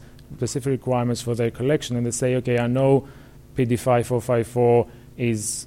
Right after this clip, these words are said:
you know, if I wanted to assess my environment against that, it would be between forty-five percent and sixty percent relative humidity. But because we have a particular material type, we would rather, or because we want to be very cautious, we would rather, um, assess our conditions against a slightly different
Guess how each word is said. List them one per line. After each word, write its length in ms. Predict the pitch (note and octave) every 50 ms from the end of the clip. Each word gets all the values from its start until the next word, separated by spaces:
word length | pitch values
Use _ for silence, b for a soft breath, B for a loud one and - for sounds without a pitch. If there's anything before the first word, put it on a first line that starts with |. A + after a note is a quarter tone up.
| - -
you 100 | - A2
know, 80 | A2+ A2+
if 120 | A2 -
I 40 | B2
wanted 240 | A#2+ A#2+ A#2+ A#2+ A#2
to 100 | A#2+ A#2
assess 340 | A2+ - - B2 A#2 - -
my 220 | B2 A#2+ A#2 A#2
environment 500 | A#2 A#2 A2+ A#2 A2+ A2+ A2+ A#2 A2+ G#2+ -
against 400 | A#2+ A2+ G2+ A#2+ A2+ A2+ G#2+ -
that, 260 | A#2 A#2 A#2 A2+ G#2+
it 40 | A2+
would 240 | A2 A2 A2+ G#2 G2
be 180 | A2+ A2+ A2+ A2
between 400 | G2+ A2 A2 - - A#2 A2+ A2
forty-five 540 | - - A2+ G#2 G#2 - - A2 G#2+ G#2
percent 360 | - G#2 - - A2 G#2+ G#2+ G#2
and 80 | G#2 -
sixty 300 | - - G#2 - - -
percent 520 | - G#2 - - A2 G#2 G2+ G2+ G2 -
relative 280 | - A2+ G#2+ G#2 G#2 -
humidity. 520 | - B2+ C3+ C#3+ C#3 B2+ - A#2+ A2+ G#2+ B B B B B
But 140 | - B2 A2
because 320 | A#2 A#2 - D3 C#3 B2+
we 80 | B2 B2
have 200 | G#2+ A#2 B2 A#2
a 40 | A#2
particular 480 | A2 - A#2 A2 - A#2+ - B2 A#2+ A#2
material 460 | A#2 A2+ A2 - D3+ D#3 D3 C#3+ C3
type, 380 | C3+ - B2 A#2+ A#2 A#2 A#2 B B B B B B
we 160 | - B2 B2
would 200 | B2+ B2 A#2+ G#2+
rather, 340 | A#2 A#2+ A#2 A#2 G#2 A2+ A#2
or 180 | B2+ C3 B2 B2
because 380 | A#2 B2 B2 - B2 A#2+ A2
we 60 | A2+ A2
want 160 | A#2 A#2+ A2
to 60 | A2
be 100 | A2+ A2+
very 240 | G#2+ B2 C3+ C#3 B2+
cautious, 580 | C3+ - A#2 A2+ G#2+ - - A2+ A2+ A2 - B B B B B
we 100 | B2 A#2+
would 220 | A#2 A2+ A#2 A2 A#2
rather, 500 | A#2+ A#2+ A#2+ G#2+ A#2 A#2 A#2 A#2 B2+ - -
um, 400 | B2 A#2 A2+ A2 A2+ A2 A2+ B2 -
assess 360 | A#2 - - A#2+ A2+ G#2+ - -
our 200 | - A#2 A#2 A2+
conditions 640 | - A2+ A2+ G#2 A2 A2 - - A2+ A2 G#2 -
against 400 | - - G#2+ - A2+ A2 A2 -
a 60 | A#2 G#2+
slightly 360 | - - A2+ A2+ G#2+ G#2+ G#2+
different 540 | F#2+ A2+ G#2+ - - A2+ G#2+ G#2 G#2 -